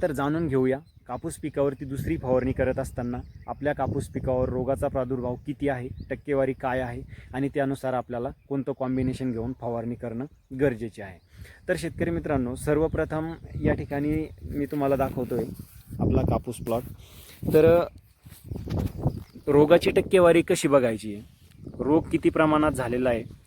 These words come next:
तर झाडाची जी, अ, शेंड्याची पानं आहे तर खालच्या बाजूनं बघायचं आहे शेतकरी मित्रांनो. या ठिकाणी जर तुम्हाला कुठं मुठं क्वचित, अ, प्रमाणामध्ये पांढरा किंवा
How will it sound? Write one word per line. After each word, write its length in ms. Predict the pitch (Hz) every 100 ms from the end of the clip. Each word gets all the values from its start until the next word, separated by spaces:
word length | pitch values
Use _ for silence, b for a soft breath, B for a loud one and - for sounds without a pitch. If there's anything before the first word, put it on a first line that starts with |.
| _ -
तर 260 | 165 175 180 _ _ _ _ - 170
झाडाची 440 | 135 120 147 160 180
जी, 120 | 185 - 175
अ, 360 | 151 147 151
शेंड्याची 440 | 139 143 143 156 160
पानं 260 | 131 135
आहे 100 | 110
तर 220 | 104 143 147
खालच्या 340 | 135 139 131 170
बाजूनं 360 | 160 151 160
बघायचं 340 | 156 135 117 131
आहे 40 |
शेतकरी 300 | 117 107 123
मित्रांनो. 380 | 120 113 107 113 - B B B B -
या 140 | 147
ठिकाणी 400 | 175 165 165 170
जर 160 | 160 175
तुम्हाला 500 | 185 165 160 170 170
कुठं 320 | - 180 170
मुठं 240 | 165 165
क्वचित, 640 | 165 - 151 - - - -
अ, 140 | 151
प्रमाणामध्ये 720 | 143 151 147 147 151 151 135 135
पांढरा 460 | 139 147 131 135 139 - -
किंवा 200 | 143